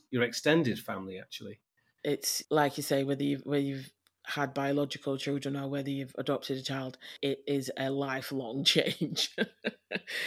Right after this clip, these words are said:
Speaker 2: And there's no underestimating that. You have amazing days, you have a few bad ones in between,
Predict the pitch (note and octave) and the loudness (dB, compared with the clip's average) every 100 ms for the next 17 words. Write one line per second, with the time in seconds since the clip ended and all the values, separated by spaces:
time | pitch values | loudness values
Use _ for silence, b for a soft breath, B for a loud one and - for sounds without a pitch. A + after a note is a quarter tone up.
0 | B B - D3+ D3 D3 D3 D3 D3+ D3+ | B B 2 2 4 0 -2 0 4 6
1 | C#3+ D3 D3+ D3 C#3+ D3 - - C#3+ - | 6 4 0 2 4 6 6 2 0 -4
2 | - - D3 C#3 C#3 C#3+ C#3+ C#3+ D3 C#3 | -8 -2 0 2 0 -2 0 2 2 0
3 | - C#3+ D3 D3 D3 C#3+ D3 D3 C#3 C#3 | 0 4 4 4 2 4 6 6 4 2
4 | C#3 - B B _ D3 C#3 D3 C#3+ C#3 | -2 -8 B B _ -4 -4 -2 0 0
5 | C3 - C#3+ D3 C#3 D3+ C#3 C#3 C#3 C#3 | 0 -4 -4 -4 -2 0 0 0 -2 0
6 | C#3+ C#3 - - C#3+ C#3 C#3 C#3 | 0 0 -2 0 2 4 2 0